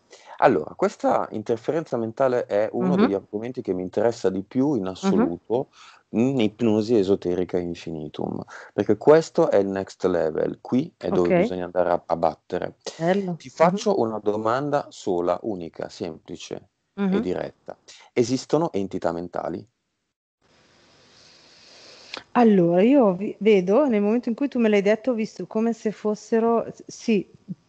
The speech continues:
Speaker 2: mm, en-, entità che hanno la forma tipo di, eh, scosse elettriche.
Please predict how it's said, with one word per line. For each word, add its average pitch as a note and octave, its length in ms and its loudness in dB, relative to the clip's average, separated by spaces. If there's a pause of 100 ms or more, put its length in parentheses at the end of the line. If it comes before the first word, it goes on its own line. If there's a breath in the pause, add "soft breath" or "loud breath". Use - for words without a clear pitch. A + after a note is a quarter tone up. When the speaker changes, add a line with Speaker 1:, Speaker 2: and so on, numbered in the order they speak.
(720)
Speaker 2:
mm, G3+ 280 -4
en-, A3 320 2
entità B3 540 2
che B3+ 120 0
hanno G#3+ 220 2
la G#3+ 80 2
forma B3 360 -4
tipo B3 320 -4
di, G3+ 380 -2
eh, F#3 760 0 (600 loud breath)
scosse A#3 460 2
elettriche. F3+ 800 0